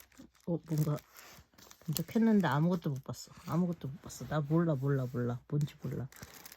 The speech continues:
이거 씨에이치알인가 보죠. 그쵸? 자,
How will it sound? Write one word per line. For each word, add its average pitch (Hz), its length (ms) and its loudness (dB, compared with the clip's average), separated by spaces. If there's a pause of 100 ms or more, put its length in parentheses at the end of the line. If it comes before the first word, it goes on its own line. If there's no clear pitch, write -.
(480)
이거 - 140 -12
씨에이치알인가 185 760 -2
보죠. 170 380 -4 (1000)
그쵸? - 340 -10 (760)
자, 185 180 -6